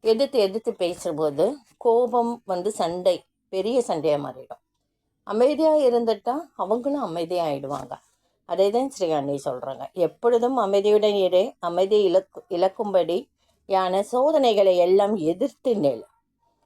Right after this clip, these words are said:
விலகி நிற்காமல் எதையும் முடிவு செய்யாதே. விலகி நிற்காமல்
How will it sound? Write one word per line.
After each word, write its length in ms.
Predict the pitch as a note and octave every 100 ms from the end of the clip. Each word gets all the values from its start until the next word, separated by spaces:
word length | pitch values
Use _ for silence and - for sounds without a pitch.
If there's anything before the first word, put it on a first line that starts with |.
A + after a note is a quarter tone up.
| _
விலகி 420 | F#3+ A#3+ C4+ C#4 D4
நிற்காமல் 800 | A3 F#3+ - A3+ F#3+ E3+ E3+ D#3+ _
எதையும் 600 | F3+ F#3+ G3 A#3+ A#3 A#3 G3
முடிவு 300 | F3 G#3 A3+
செய்யாதே. 640 | E3+ - D3 C3 B2+ - _ _ _ _ _ _ -
விலகி 520 | G#3 B3 B3 B3 C#4+
நிற்காமல் 800 | B3+ F3+ F3+ - F#3+ E3 D#3 D#3